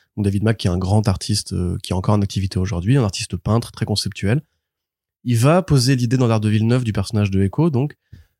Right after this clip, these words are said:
avec, euh, une envie de créer un pa-, un, une héroïne qui va, enfin une héroïne, plus ou moins, une, un personnage qui va être, en fait, la fille adoptive du Kingpin.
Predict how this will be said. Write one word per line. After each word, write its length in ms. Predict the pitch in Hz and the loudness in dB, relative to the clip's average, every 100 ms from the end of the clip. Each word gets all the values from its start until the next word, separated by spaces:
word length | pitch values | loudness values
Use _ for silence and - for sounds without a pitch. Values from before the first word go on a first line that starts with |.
| - | -2
avec, 500 | 113 113 127 - - _ _ - | 2 2 2 -2 -18 _ _ 0
euh, 680 | 117 113 110 110 107 107 101 | 2 4 4 4 4 2 0
une 140 | 127 127 | 2 4
envie 260 | 127 127 | 6 4
de 40 | 143 | 2
créer 160 | - | 2
un 80 | 117 | 4
pa-, 140 | 110 110 | 4 4
un, 220 | 107 107 | 4 6
une 100 | 110 | 4
héroïne 360 | 107 110 147 | 4 4 4
qui 140 | 143 101 | 0 0
va, 200 | 104 110 | 2 2
enfin 140 | 98 | 0
une 80 | 92 | 0
héroïne, 260 | 90 95 92 _ _ _ _ _ | 2 2 0 _ _ _ _ _
plus 180 | - 92 | -2 2
ou 60 | 92 | 4
moins, 360 | 113 147 156 | 4 4 2
une, 520 | - 107 104 101 101 104 | 2 2 4 2 2 4
un 60 | |
personnage 260 | 113 127 139 | 4 4 2
qui 100 | 110 | 2
va 80 | 101 | 2
être, 60 | |
en 40 | - | 0
fait, 140 | - | 0
la 140 | 95 | -2
fille 300 | 101 - 147 | -2 0 2
adoptive 360 | 127 101 - 131 | 2 -2 -2 0
du 120 | 113 | 0
Kingpin. 300 | 107 98 90 | -2 -2 -4